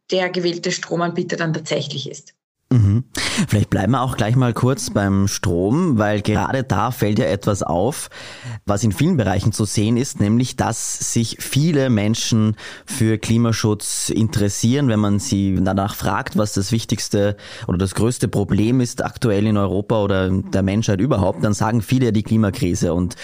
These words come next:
Speaker 2: wünschen sich auch Maßnahmen. Aber wenn's dann um konkrete Maßnahmen geht, und da meine ich jetzt zum Beispiel eine Photovoltaikanlage oder ein Windrad oder eben teurere Spritpreise,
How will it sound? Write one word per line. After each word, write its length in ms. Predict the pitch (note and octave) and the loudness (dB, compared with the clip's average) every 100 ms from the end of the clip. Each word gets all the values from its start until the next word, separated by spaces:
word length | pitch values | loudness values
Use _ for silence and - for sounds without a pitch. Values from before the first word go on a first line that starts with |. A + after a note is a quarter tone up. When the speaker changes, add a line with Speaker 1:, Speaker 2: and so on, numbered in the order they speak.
| - - | -14 -2
Speaker 2:
wünschen 320 | G2 C3+ - | 0 2 2
sich 320 | B2+ A#2+ A2+ F2+ | 0 0 0 0
auch 180 | G#2 | 0
Maßnahmen. 720 | G#2 F#2 A2+ - A2 A2 A2+ A2+ - - A#2 | 0 0 0 0 2 2 2 0 -6 -16 -8
Aber 260 | - G#2+ G2+ | -2 0 2
wenn's 240 | F#2+ C3+ | 2 0
dann 160 | - C#3 | 0 0
um 100 | B2+ | 0
konkrete 500 | B2+ A2 - A2+ B2 | 0 0 0 0 2
Maßnahmen 600 | G2+ F2+ - G2+ G#2 G#2 | 2 0 -2 0 2 0
geht, 420 | F2 F#2 C#3+ - - _ | 0 0 -2 -4 -8 _
und 300 | G#2 G#2 - - - | 0 0 -2 -10 -2
da 80 | G2+ | 0
meine 180 | F#2 G2 | 2 0
ich 60 | |
jetzt 180 | G2 - | -2 -2
zum 140 | G#2+ | 0
Beispiel 360 | F#2+ F#2 - G2+ | 0 0 -2 -2
eine 300 | F#2+ F#2+ F#2+ | 0 0 0
Photovoltaikanlage 1400 | F#2 F#2+ A2 A#2 A#2 G#2 G#2+ - G2+ G2+ F#2 F#2+ G2 G2 | -2 -2 0 0 0 0 0 -2 0 2 0 0 0 0
oder 160 | F#2+ G2 | 0 0
ein 220 | G2+ A2 | 0 2
Windrad 520 | G#2+ A2+ G2+ G2 G2+ - - - - | 2 2 0 0 -4 -10 -14 -16 -2
oder 240 | A2 C#3 C3+ B2 F#2+ | 0 2 2 2 2
eben 340 | G2+ G#2+ G#2+ | 2 2 0
teurere 480 | - F#2 G#2+ F#2+ G2 | 0 2 2 2 0
Spritpreise, 920 | - - G#2+ - G2+ G2 G2+ G2+ G2 | -2 -4 -4 -2 0 0 0 0 0